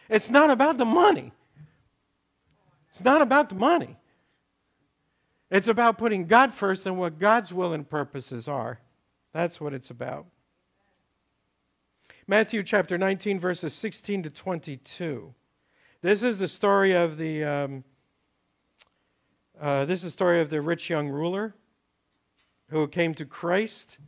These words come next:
So he was a good, uh, he was a good Jew,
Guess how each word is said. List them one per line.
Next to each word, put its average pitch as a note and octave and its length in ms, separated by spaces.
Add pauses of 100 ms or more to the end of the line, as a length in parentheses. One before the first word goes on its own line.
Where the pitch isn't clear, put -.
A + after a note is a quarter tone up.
So E3 180
he G#3 100
was F#3 160
a D3+ 60
good, F#3 440 (580)
uh, D#3 380 (180)
he F3 80
was E3+ 120
a D#3+ 60
good F#3 240
Jew, A3 340